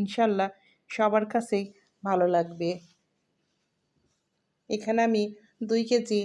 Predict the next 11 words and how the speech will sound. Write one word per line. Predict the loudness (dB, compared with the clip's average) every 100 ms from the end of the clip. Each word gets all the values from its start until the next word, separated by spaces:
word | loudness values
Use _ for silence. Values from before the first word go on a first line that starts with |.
| -4 _ -2
নিয়ে | 2 2
নিয়েছি | 2 2 0 -2 -2 -6 -2
মহিষের | 0 2 0 0
মাংস। | 0 -2 -4 -4 -4 -6 _ _ -4
মাংসগুলো | -4 -2 -2 2 2 2
আমি | 0 0 0
আগে | 0 0
থেকে | -2 -2 -4 -6 _ _ -8
সুন্দর | -2 2 2 2
করে | 2 2 -2 _ _
পরিষ্কার | 0 0 2 0